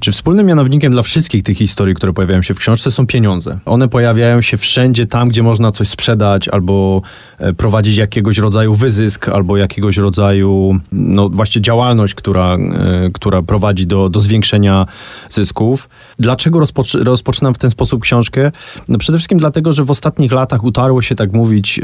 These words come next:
że na Podhalu prawo budowlane się nie przyjęło i ten żart mnie potwornie mierził. E, a mierził mnie przede wszystkim dlatego, że, no, jak gdyby za tym żartem schowane są ludzkie tragedie.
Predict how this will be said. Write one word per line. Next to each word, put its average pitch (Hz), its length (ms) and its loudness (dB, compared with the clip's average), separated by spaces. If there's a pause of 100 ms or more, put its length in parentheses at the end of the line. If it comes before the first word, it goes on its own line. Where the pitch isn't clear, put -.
że 98 360 2
na 101 100 2
Podhalu 117 600 0
prawo 120 260 0
budowlane 110 440 2
się 113 120 0
nie 110 100 2
przyjęło 101 480 0
i 110 60 -2
ten 107 180 0
żart 113 260 0
mnie 113 300 2 (120)
potwornie 135 460 0
mierził. 110 600 0 (480)
E, 101 160 0
a 110 60 0
mierził 147 300 2
mnie 151 120 4
przede 147 220 -2
wszystkim 151 280 0
dlatego, 131 500 2
że, 131 340 2 (300)
no, 117 220 2 (100)
jak 107 160 -2
gdyby 123 160 0
za 139 120 -2
tym 139 140 0
żartem 135 400 2
schowane 135 460 0
są 131 320 2
ludzkie 135 280 0
tragedie. 131 500 -2